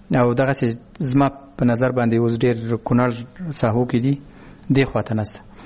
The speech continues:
او دلته زما په نظر اسانه بستر نسي پیدا کولی. عمده دلایل لري، مثلاً د وصل لاره دوی نه لري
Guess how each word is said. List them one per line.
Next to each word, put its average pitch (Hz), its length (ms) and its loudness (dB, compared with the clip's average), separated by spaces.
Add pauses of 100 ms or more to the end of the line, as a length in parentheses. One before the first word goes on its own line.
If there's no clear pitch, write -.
(260)
او 147 100 4
دلته 170 260 2
زما 165 260 2
په 160 120 -4
نظر 151 260 2
اسانه 147 360 0
بستر 131 360 -2
نسي 139 220 0
پیدا 107 260 0
کولی. 107 480 -2 (440)
عمده 123 240 4
دلایل 117 480 0
لري، 110 220 -2 (560)
مثلاً 123 520 2
د 117 60 2
وصل 127 400 2
لاره 113 500 0 (680)
دوی 123 240 4
نه 127 120 4
لري 110 300 -2